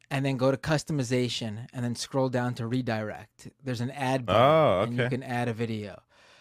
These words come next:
Speaker 1: Um, but it's not as good, though, I don't think, as how
Speaker 2: Yeah.
Speaker 1: rating works, 'cause I don't know what happens when you add the video. Like, do people get told that on the other channel that they're getting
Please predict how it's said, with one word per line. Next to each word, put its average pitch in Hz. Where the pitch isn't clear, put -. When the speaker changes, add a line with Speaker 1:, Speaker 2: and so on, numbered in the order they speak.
Speaker 1:
Um, 120
but 185
it's 185
not 254
as 214
good, 233
though, 123
I 120
don't 123
think, 131
as 131
how 139
Speaker 2:
Yeah. -
Speaker 1:
rating 156
works, 110
'cause 143
I 165
don't 202
know 180
what 175
happens 160
when 151
you 147
add 135
the 131
video. 156
Like, 123
do 131
people 151
get 139
told 175
that 123
on 151
the 147
other 143
channel 180
that 135
they're 120
getting 120